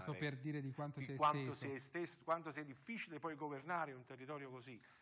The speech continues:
Speaker 2: Quindi immagini se poi, allora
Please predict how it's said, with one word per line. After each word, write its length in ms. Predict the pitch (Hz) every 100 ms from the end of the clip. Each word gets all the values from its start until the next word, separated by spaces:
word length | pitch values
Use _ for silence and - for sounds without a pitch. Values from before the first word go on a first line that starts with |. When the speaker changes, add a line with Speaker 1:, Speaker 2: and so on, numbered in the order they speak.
| -
Speaker 2:
Quindi 400 | - 131 120 117
immagini 580 | 110 113 120 117 113 107
se 140 | 98 95
poi, 380 | - 107 98 101 _ _ _ _ _ _ _ _ _
allora 360 | - 107 104 95